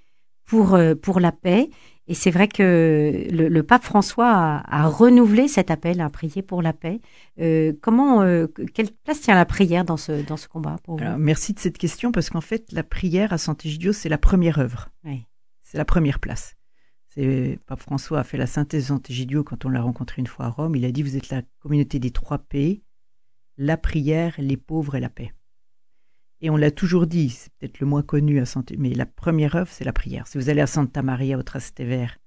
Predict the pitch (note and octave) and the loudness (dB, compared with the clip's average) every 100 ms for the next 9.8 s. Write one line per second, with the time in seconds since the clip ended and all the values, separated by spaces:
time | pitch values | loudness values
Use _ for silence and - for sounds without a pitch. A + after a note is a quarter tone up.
0 | _ - C3+ C#3 D3 F3 B2+ A#2+ C#3+ D3+ | _ -14 -12 -2 0 2 0 -4 -10 -14
1 | - A#2 C3+ C3+ B2+ C#3 B2 B2+ C3 F3 | -14 -8 -2 -2 -2 -8 -6 -6 -4 -6
2 | - - A#2+ B2+ A#2 - C#3+ - A#2+ - | -8 -12 -6 -4 -6 -12 -18 -14 -12 -8
3 | B2 A#2+ A#2+ C#3 C#3+ B2 A#2+ - C#3 B2+ | -4 -4 -4 -4 -4 -4 -4 -2 -2 -2
4 | - B2 B2+ F3 - - - _ _ C#3 | -4 -4 -6 -8 -14 -20 -20 _ _ -8
5 | D3 - B2+ - C#3 - B2+ A#2 C3+ B2 | -8 -8 -12 -10 -14 -14 -12 -6 -4 -2
6 | D#3+ F#3+ - - - C3+ C3 A#2+ B2+ A2 | -2 -4 -10 -20 -16 -12 -10 -12 -10 -10
7 | G#2+ A#2+ F#3+ _ - - - - - - | -8 -6 -8 _ -20 -20 -20 -20 -20 -6
8 | C#3 C3 B2+ - D3 C3 - G3 - C#3+ | 0 2 0 0 0 0 0 0 0 0
9 | - C#3+ B2+ C#3 - A2 C3 C#3 | -2 -4 -4 -10 -12 -12 -12 -12